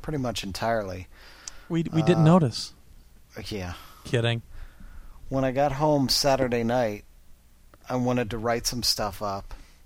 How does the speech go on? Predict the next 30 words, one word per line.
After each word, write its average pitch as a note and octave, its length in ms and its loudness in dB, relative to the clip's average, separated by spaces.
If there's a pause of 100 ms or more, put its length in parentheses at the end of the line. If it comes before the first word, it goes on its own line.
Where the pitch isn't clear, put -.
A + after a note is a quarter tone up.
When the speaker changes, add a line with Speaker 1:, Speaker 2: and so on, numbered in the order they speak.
(600)
Speaker 1:
and G#2 760 -4 (440)
I B2 120 -10
turned B2 420 -2
on A#2 380 0
the A2 600 -8 (920)
hockey C#3 400 -4
game G2+ 500 -6 (140)
on A#2 180 -2
the G#2+ 80 -4
P A#2 220 -6
S - 180 -4
three, A2+ 500 -4 (840)
and D#3+ 260 0
I'm C#3+ 140 2
writing B2 260 0
some A#2 180 -4
stuff A2 360 -2
up, G#2+ 280 -2
and A2 80 -4
I'm G#2+ 80 -6
sitting A2 300 -4
in G#2+ 80 -4
the G#2+ 80 -6
chair, G#2+ 300 -6
and A2 140 -4
then A2+ 80 -4
I A2 60 -6
fell A2 260 -4
asleep. G#2+ 520 -4 (540)
<laughs> - 60 -2